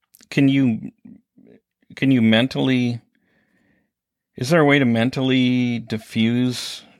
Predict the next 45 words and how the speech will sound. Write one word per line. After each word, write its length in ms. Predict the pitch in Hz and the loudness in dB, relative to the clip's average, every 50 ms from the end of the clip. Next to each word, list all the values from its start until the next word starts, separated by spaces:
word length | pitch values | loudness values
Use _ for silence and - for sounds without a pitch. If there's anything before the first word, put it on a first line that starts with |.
| _ - - - - - _ _ _ _ _ _ _ _ - | _ -20 -20 -20 -20 -20 _ _ _ _ _ _ _ _ -6
that? 400 | 123 120 135 127 127 135 135 - - _ _ _ _ _ _ _ _ _ _ _ _ _ _ _ _ _ _ _ _ _ _ _ _ _ _ - | -2 0 2 2 2 0 -2 -6 -12 _ _ _ _ _ _ _ _ _ _ _ _ _ _ _ _ _ _ _ _ _ _ _ _ _ _ -6
Did, 200 | 147 131 117 - | -6 -6 -4 -2
did 140 | 147 143 131 | -2 0 2
they 120 | 135 131 | 2 4
give 180 | 127 131 123 123 | 4 2 2 4
you 120 | 120 117 | 2 2
any, 240 | 113 113 107 - - - | 4 2 2 0 -2 -2
any 240 | - 120 120 113 110 | 0 2 2 4 2
advice 480 | 104 107 107 104 101 104 107 - - | 2 0 0 2 2 2 0 -2 -2
on 180 | 90 80 80 90 | -4 -4 -4 -4
how 320 | - - 110 110 107 107 107 | -6 -4 -2 0 0 -2 -2
to 280 | - - 110 107 98 | -4 -6 -6 -6 -6
avoid 560 | - - 107 107 117 120 107 104 101 104 107 - | -6 -6 -8 -8 -6 -6 -4 -2 -2 -4 -4 -6
this 240 | 98 98 - - | -8 -8 -8 -10
in 140 | - - 101 | -10 -10 -10
the 80 | 95 92 | -10 -10
future? 520 | - - 98 90 - - - - - - - | -10 -12 -14 -14 -14 -18 -18 -20 -18 -16 -14
I 80 | 104 104 | -10 -8
guess 200 | 107 107 - - | -8 -8 -8 -10
is 140 | 113 117 | -12 -12
what 120 | 110 107 107 | -14 -14 -14
I'm 100 | 101 98 | -12 -12
getting 220 | - 82 52 - - | -12 -12 -12 -12 -14
at. 200 | - - - - _ - - - - | -14 -16 -18 -20 _ -20 -20 -10 -2
When 220 | - 143 151 160 160 | 2 2 4 4 4
they, 380 | 151 139 127 123 110 92 - - - - - - - - - | 4 4 2 0 -2 -8 -14 -16 -20 -20 -20 -18 -16 -12 -4
well, 340 | - 170 170 165 156 151 - | 0 2 4 4 4 2 0
how 160 | - 139 156 | 0 0 0
about 220 | 160 165 156 151 131 | 2 4 4 4 2
if 200 | 123 117 - - | 0 -2 -2 -2
we 80 | 127 117 | -4 -2
just 260 | 113 127 117 - - | -2 -2 -4 -2 -2
go, 180 | - 120 120 | -2 0 0
get 360 | 117 - - - - 139 131 - | -2 -4 -6 -4 -2 -2 -2 -2
to 80 | - | -4
the 80 | 117 110 | -6 -6
point 460 | - - - 123 113 113 110 110 110 - | -6 -6 -2 0 0 2 2 0 -2 -2
of 160 | 120 110 113 | -4 -4 -2
where 280 | 113 113 113 110 110 113 | 0 0 2 2 2 2
you 180 | 113 120 113 | 0 -2 -4
were 160 | 110 110 107 101 | -4 -2 -2 -2
actually 380 | 104 107 107 107 - - - | -2 -2 -4 -6 -6 -8 -6
diagnosed 540 | - 104 98 92 85 - 80 78 90 101 - | -2 -2 -2 -2 -2 -4 -6 -8 -8 -8 -10
with 100 | - - | -12 -10
Takotsubo? 800 | - 110 95 - - 90 104 - - - 95 95 - - - | -8 -8 -8 -8 -8 -10 -12 -10 -10 -10 -10 -10 -10 -14 -16